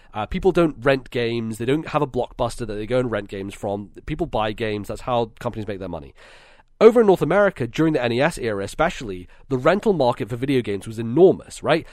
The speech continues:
Which meant that a lot of people were buying N E S games, renting them for a weekend, and never buying them, right? So the only money the company saw was through how, whatever, you know, dividends they got through rentals, which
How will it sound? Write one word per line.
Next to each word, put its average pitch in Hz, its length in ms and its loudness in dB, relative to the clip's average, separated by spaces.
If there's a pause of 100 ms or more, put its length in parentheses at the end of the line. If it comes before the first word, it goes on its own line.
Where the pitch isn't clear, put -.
(100)
Which 147 200 -2
meant 139 180 0
that 135 80 -2
a 143 60 4
lot 190 140 4
of 202 40 -4
people 139 380 -2
were 113 240 0
buying 143 400 2
N 135 80 2
E 120 100 2
S 120 160 0
games, 95 380 -8
renting 151 320 2
them 143 100 -2
for 123 160 -2
a 113 60 0
weekend, 101 580 -4
and 139 100 -4
never 131 220 2
buying 107 380 2
them, 64 180 -20
right? 143 180 0
So 135 120 -8
the 127 100 -4
only 170 180 2
money 139 220 0
the 110 80 -4
company 110 340 -6
saw 139 380 4 (300)
was 135 260 4
through 135 400 2
how, 117 240 2
whatever, 123 580 -2
you 131 120 -6
know, 101 180 -4 (300)
dividends 131 420 2
they 123 140 -2
got 120 240 -2
through 117 240 -6
rentals, 110 580 -4
which 117 220 -8